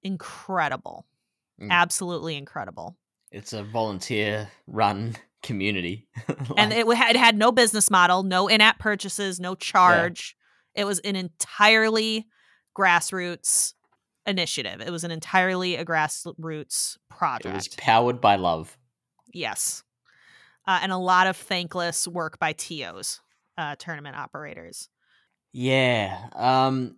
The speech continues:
Speaker 2: it's, it's a shame. For those who might not be fully aware of what the Silph Arena meant and what they do, uh, they basically, when P V P first became a feature in the game,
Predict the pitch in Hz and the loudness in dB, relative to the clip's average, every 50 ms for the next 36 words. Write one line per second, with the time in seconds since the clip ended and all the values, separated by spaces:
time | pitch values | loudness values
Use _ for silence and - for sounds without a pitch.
0 | _ - 135 165 175 160 - - 180 175 - 160 - - 143 131 135 131 - - | _ -4 -2 -2 -2 -2 -4 -6 -4 -4 -4 -4 -2 -2 -2 -2 -2 -4 -4 -2
1 | 175 165 185 196 208 208 220 208 180 170 180 190 185 175 165 156 147 143 139 131 | 0 2 4 6 6 6 4 4 0 0 4 6 6 6 6 6 4 4 4 2
2 | 120 - - 117 123 123 120 123 120 104 113 117 113 110 - - - _ _ _ | 2 0 -2 -2 0 2 2 2 2 0 -2 -2 -2 -4 -4 -6 -12 _ _ _
3 | - 110 101 101 - _ - 117 117 120 120 123 123 127 127 127 123 120 - - | -18 -18 -18 -18 -10 _ -4 -2 -2 0 0 0 0 0 0 0 -2 -4 -4 -4
4 | 143 131 131 131 123 120 113 113 110 113 117 117 117 113 113 110 107 104 104 104 | -2 0 2 2 2 2 0 0 0 0 0 2 2 2 0 0 -2 -4 -8 -10
5 | - 107 110 113 120 - - - 104 - - 123 110 98 - 107 101 98 95 98 | -8 -2 0 0 0 -2 -4 -8 -10 -8 -6 -6 -6 -6 -6 -6 -4 -4 -4 -4
6 | 98 98 98 95 92 95 95 92 90 90 90 87 - - _ _ _ - 95 92 | -4 -4 -4 -4 -4 -4 -4 -4 -4 -4 -6 -8 -10 -14 _ _ _ -14 -10 -8
7 | 92 92 95 117 143 151 - - - - - 104 104 104 101 98 - - 90 85 | -6 -4 -4 -4 -4 -6 -8 -10 -10 -8 -8 -8 -4 -4 -4 -4 -2 -4 -6 -6
8 | 80 - 98 95 98 113 127 131 131 131 - - 107 113 113 107 123 131 139 143 | -6 -8 -6 -6 -4 -4 -4 -4 -4 -4 -4 -4 -2 -2 -2 -2 -2 -2 0 2
9 | 175 226 220 - 233 - 220 196 170 147 127 117 104 - - - 107 107 117 131 | 0 0 0 -4 -6 -2 -2 0 0 0 -2 -2 -4 -8 -8 -10 -8 -4 -2 -2
10 | 151 170 180 185 185 180 175 160 - _ _ _ _ _ _ _ _ _ _ - | 0 0 -2 -2 -4 -4 -6 -6 -10 _ _ _ _ _ _ _ _ _ _ -8
11 | - 131 131 131 117 120 113 104 - 120 113 107 107 107 101 - _ _ _ - | -6 -4 -4 -2 -4 -6 -8 -8 -8 -8 -8 -6 -6 -8 -10 -12 _ _ _ -6
12 | - 107 107 110 110 - - _ _ _ _ _ _ _ _ _ _ _ - 107 | -4 -2 0 0 -2 -4 -8 _ _ _ _ _ _ _ _ _ _ _ -14 -12
13 | 90 - - - 110 104 107 104 101 82 90 - - - 107 104 - - 120 - | -12 -10 -6 -4 -2 -2 -2 -2 -2 -4 -6 -6 -6 -6 -6 -6 -6 -6 -8 -8
14 | - 104 101 95 90 87 80 - 92 92 107 127 151 156 | -8 -8 -10 -8 -10 -10 -6 -6 -4 -4 -4 -6 -8 -10